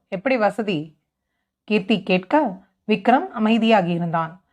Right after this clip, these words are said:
கீர்த்தி முகத்தில் இன்னும் கோபம் இருந்தது. எப்ப பாரு அசிங்க அசிங்கமா பேச வேண்டியது. ரெண்டு பேர் தானே இருக்கீங்க,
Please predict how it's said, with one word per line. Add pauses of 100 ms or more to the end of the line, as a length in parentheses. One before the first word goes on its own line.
(220)
கீர்த்தி
முகத்தில்
இன்னும்
கோபம்
இருந்தது. (800)
எப்ப
பாரு
அசிங்க
அசிங்கமா
பேச
வேண்டியது. (420)
ரெண்டு
பேர்
தானே
இருக்கீங்க,